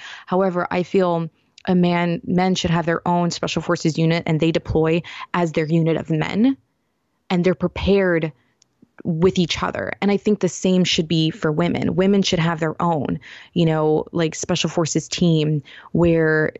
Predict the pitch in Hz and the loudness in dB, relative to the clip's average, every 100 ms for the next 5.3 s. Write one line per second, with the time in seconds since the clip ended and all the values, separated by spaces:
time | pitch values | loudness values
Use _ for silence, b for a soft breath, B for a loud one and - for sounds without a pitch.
0 | _ - 175 151 185 185 170 - 170 - | _ -10 -6 0 2 2 -2 0 -2 -2
1 | 170 160 - 160 156 - 147 - 165 - | -2 -2 0 0 0 -2 -2 -2 -4 -4
2 | - - 170 B B B - 165 160 160 | -4 -4 -8 B B B -6 -2 -2 0
3 | 170 185 - 170 170 170 160 160 175 180 | 0 -2 -2 0 0 0 0 0 0 -2
4 | - 170 170 170 160 180 160 156 156 170 | 0 0 0 -2 -2 0 0 0 -2 0
5 | 165 165 175 | 0 0 -2